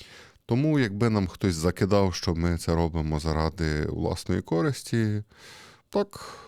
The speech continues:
заради власної користі. Але аж на тому світі. Чи тут буде на землі ця відплата? Ні.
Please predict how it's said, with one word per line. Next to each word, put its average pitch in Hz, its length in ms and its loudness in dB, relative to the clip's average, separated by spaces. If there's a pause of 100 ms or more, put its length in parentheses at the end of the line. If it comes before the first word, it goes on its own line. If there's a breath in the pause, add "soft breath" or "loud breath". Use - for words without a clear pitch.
(160 loud breath)
заради 135 280 -2
власної 107 420 0
користі. - 480 -2 (960 loud breath)
Але 151 280 2
аж 120 120 2
на 113 120 4
тому 101 300 2
світі. - 400 -6 (1040 loud breath)
Чи 123 340 4
тут 180 300 0
буде 104 360 2
на 87 300 2
землі 127 480 4
ця 101 200 0
відплата? 80 920 0 (680)
Ні. 85 260 -6